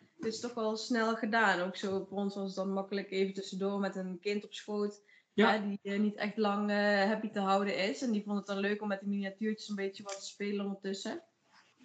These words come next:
Speaker 1: Dus, eh, het is inderdaad ook wel fijn dat het een, eh, een vlot spelletje is weer eens.
Speaker 2: Ja.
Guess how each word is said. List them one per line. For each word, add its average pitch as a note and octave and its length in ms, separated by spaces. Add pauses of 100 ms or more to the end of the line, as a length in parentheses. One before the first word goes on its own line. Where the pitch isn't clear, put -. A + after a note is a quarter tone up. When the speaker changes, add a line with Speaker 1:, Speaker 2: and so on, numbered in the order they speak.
Speaker 1:
Dus, G3 260
eh, G#3 260
het F#3+ 140
is A3 140
inderdaad G#3+ 340
ook G#3+ 80
wel A#3 100 (160)
fijn A#3 160
dat A3+ 140
het A3+ 100
een, A3+ 160
eh, G#3+ 300 (340)
een G#3+ 100
vlot G3+ 240
spelletje F#3 460
is F3+ 180
weer F3 140
eens. F#3+ 280
Speaker 2:
Ja. G#3+ 340